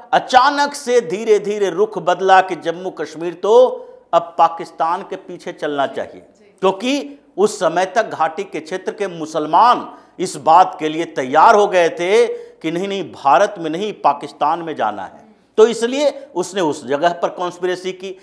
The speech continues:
Speaker 1: यही फारूक अब्दुल्ला मुख्यमंत्री था और उस समय टिपलू की हत्या हो रही थी।
Speaker 2: जी।
Speaker 1: जज की हत्या, पुलिस वाले की हत्या, आतंकवादियों का मनोबल ऐसा बढ़ गया कि उस समय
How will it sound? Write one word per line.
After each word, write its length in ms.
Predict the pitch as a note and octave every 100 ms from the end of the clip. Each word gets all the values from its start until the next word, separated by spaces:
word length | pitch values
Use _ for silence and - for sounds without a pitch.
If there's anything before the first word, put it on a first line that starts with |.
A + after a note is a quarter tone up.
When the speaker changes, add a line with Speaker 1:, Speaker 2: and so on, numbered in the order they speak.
| _ -
Speaker 1:
यही 280 | G3+ A3 C#4+
फारूक 480 | - G3 G#3 A#3+ G#3+
अब्दुल्ला 400 | D#3 E3+ F3+ G#3+
मुख्यमंत्री 600 | E3 D3+ G#3 A3 A#3 A3+
था 400 | G#3 A#2 F#2 - - -
और 160 | F3+
उस 280 | G3+ G#3+ G#3+
समय 440 | A3+ F#3+ D3 C3 C#3+ - - _
टिपलू 300 | F3+ F3+ G3
की 160 | G3+ G#3+
हत्या 320 | F#3 F#3+ G#3+
हो 140 | F#3
रही 200 | G3 F#3+
थी। 180 | F#3+ G3
Speaker 2:
जी। 220 | F#3+ - _ _ _ _
Speaker 1:
जज 260 | B2 G3+ -
की 100 | G#3+
हत्या, 480 | F#3+ F#3 F#3 F3+ E3 D3 - - -
पुलिस 260 | - A3+ G#3
वाले 260 | G3 F#3+ G3
की 140 | F#3+
हत्या, 360 | F3+ F3 E3+ D3 A2 - -
आतंकवादियों 720 | E3+ F#3 G3+ E3 F3 F3+ G#3
का 180 | G3+ F#3
मनोबल 460 | E3+ E3 F#3 F#3+ F#3 E3+
ऐसा 280 | F#3 G#3
बढ़ 220 | D#3 E3 A3
गया 440 | A#3+ G3 A2 - - -
कि 180 | F#3+ A3
उस 320 | G#3+ A3+ -
समय 680 | - D#3+ D3+ A3+ D3 C3+ -